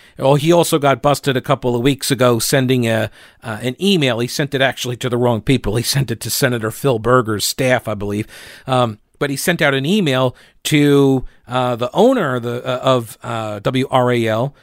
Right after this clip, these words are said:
I believe it was Jim Goodman. He sent, uh, Jim an email trying to direct somebody's attention to a particular story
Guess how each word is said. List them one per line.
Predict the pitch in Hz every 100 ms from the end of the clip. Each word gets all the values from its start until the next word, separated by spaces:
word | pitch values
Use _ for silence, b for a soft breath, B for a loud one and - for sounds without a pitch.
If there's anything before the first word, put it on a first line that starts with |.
| b b
I | 110
believe | 101 123 113
it |
was | 110
Jim | - 143 120
Goodman. | 151 151 123
He | 123
sent, | - 143 135
uh, | 135 127
Jim | 117 123 147
an | 135
email | 151 147 139
trying | - 147
to | 143
direct | 120 131 113 156 175 - b b b
somebody's | - - 180 175 160 131
attention | - 170 170 151
to | 135 151
a |
particular | 139 - 170 156 143 110
story | - 175 160 92